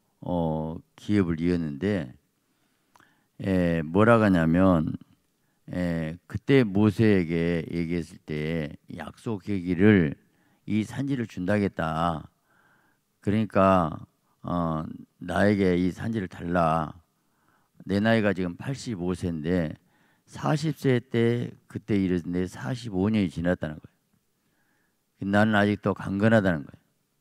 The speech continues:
아니, 팔십오 세 할아버지죠. 나는 이게 은혜가 돼요. 어, 아무리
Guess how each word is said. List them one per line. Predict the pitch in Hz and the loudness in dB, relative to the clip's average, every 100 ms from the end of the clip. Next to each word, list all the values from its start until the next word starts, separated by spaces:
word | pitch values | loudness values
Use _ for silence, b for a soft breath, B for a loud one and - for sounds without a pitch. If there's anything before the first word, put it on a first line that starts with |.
| _ _ _ _ _ _ _ _ - | _ _ _ _ _ _ _ _ -12
아니, | 101 | -8
팔십오 | - 139 143 151 123 117 | -6 -6 -6 -6 0 0
세 | 113 110 | 2 0
할아버지죠. | 98 - 135 117 95 82 87 76 80 78 67 85 _ _ _ _ _ _ _ _ _ b b | -2 -2 0 0 -2 -4 -2 0 0 -2 -6 -16 _ _ _ _ _ _ _ _ _ b b
나는 | - 98 95 | -6 -2 -2
이게 | 107 123 | 2 4
은혜가 | 123 123 110 | 6 4 4
돼요. | 85 76 71 - _ _ _ _ _ _ _ _ _ _ - | 2 -2 -4 -14 _ _ _ _ _ _ _ _ _ _ -8
어, | 92 87 82 73 - | 0 0 0 -4 -8
아무리 | 87 90 127 139 127 107 95 | -8 -4 -2 0 2 2 0